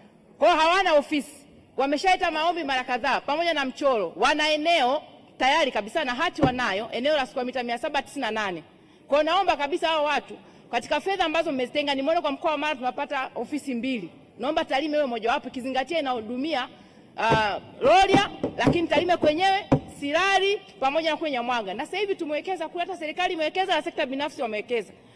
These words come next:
Tuna jengo la kisasa la soko ambalo ni zaidi ya bilioni tisa mmejenga kule Tarime. Kuna mahoteli mengi ya kisasa. Kuna jengo la kanda maalum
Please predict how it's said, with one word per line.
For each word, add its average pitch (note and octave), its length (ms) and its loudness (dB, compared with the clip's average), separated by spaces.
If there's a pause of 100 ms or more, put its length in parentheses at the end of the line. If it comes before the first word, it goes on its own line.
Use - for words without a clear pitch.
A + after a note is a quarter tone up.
(120)
Tuna B3+ 200 0
jengo F4 340 4
la C#4+ 100 4
kisasa E4+ 400 -2
la C4+ 120 -2
soko F4 260 0
ambalo D#4 200 2
ni C#4 40 -2
zaidi D4+ 160 2
ya C#4 80 0
bilioni A#3+ 240 -4
tisa E4+ 220 -6
mmejenga A3+ 360 -4
kule A3 180 -6
Tarime. D#3+ 320 -10 (540)
Kuna D4 180 0
mahoteli D#4 540 4
mengi E4 280 2
ya B3+ 100 2
kisasa. A#3+ 500 -8 (1000)
Kuna D4+ 260 0
jengo F4+ 300 6
la D#4 100 6
kanda D#4+ 280 0
maalum D4+ 500 2